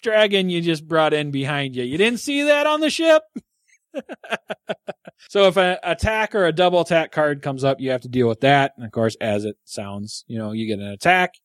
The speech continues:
That's one, you get to deal with one monster. Double attack, you're gonna deal with two monsters. For an attack, there's a monster deck, which is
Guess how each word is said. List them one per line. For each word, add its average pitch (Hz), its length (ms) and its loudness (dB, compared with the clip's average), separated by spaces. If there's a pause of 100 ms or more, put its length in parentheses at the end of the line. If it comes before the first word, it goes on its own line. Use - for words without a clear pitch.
That's 107 200 -16
one, 123 300 -4
you 135 120 -10
get 117 140 -2
to 117 80 -8
deal 110 180 -2
with 104 100 -2
one 160 220 2
monster. 139 400 2
Double 117 300 -2
attack, 117 320 -6
you're 123 100 -6
gonna 117 160 -4
deal 104 160 -6
with 110 100 -10
two 180 160 4
monsters. 107 500 -8 (100)
For 139 180 4
an 135 60 0
attack, 190 480 2 (160)
there's 143 320 4
a 139 160 6
monster 135 560 -2
deck, 104 280 -8
which 113 200 -8
is 113 200 -4